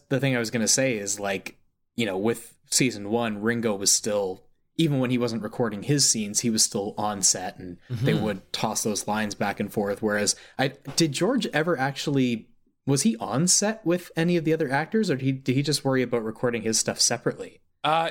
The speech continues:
Speaker 2: it was typically separate. Uh, I know that
Speaker 1: Yeah.
Speaker 2: that Dee Dee lamented that she didn't get to see him all that much. I think there was some overlap, though, for sure. Uh, but most of the time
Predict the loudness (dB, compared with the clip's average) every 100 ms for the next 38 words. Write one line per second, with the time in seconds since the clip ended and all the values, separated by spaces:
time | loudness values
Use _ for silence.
0 | -2 -2 0 2 2 0 -2 -2 -2 -2
1 | -4 0 0 0 2 2 2 0 -2 -8
2 | -2 0 -2 -2 0 2 2 2 0 2
3 | 2 2 2 0 -4 -12 -2 0 2 2
4 | 2 0 -10 0 2 4 2 2 0 0
5 | 0 0 -2 -2 -4 -2 -2 -4 -6 -6
6 | -4 0 0 0 0 -2 -2 -4 -2 -4
7 | -4 -6 -12 -2 -2 0 -2 0 0 0
8 | 0 0 -2 0 -2 -2 -4 -6 -6 -4
9 | -6 -2 0 -2 -6 -12 _ _ _ -2
10 | 0 0 -2 0 -2 0 -2 -2 -4 -2
11 | 0 0 -2 -6 -8